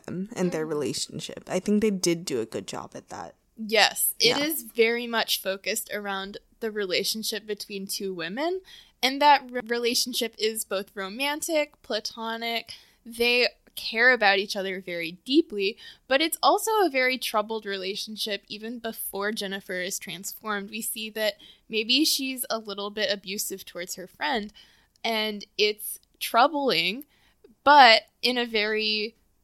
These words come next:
Speaker 2: like, yeah, that happens in high school kind of way.
Speaker 1: Yeah.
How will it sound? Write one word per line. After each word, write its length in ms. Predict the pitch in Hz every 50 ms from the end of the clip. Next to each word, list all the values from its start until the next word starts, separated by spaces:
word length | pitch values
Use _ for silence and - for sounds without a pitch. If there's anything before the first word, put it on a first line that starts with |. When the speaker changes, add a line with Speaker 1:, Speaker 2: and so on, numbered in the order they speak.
| _ _ -
Speaker 2:
like, 200 | 233 220 214 208 -
yeah, 240 | 190 175 202 214
that 220 | 208 - 220 185 190
happens 800 | - - 165 208 226 - - 214 202 202 202 202 196 208 - - -
in 180 | 202 196 196
high 220 | 208 208 196 196 208
school 440 | - - - - - 190 185 180
kind 300 | 185 - 214 185 165 175
of 140 | 175 180 _
way. 420 | 220 240 294 254 - - - 247 _ _ _ _ _ _ _ _ _ _ _ _ _ _ _ _ _ _ _ _ -
Speaker 1:
Yeah. 440 | 233 208 190 - 170 156 - -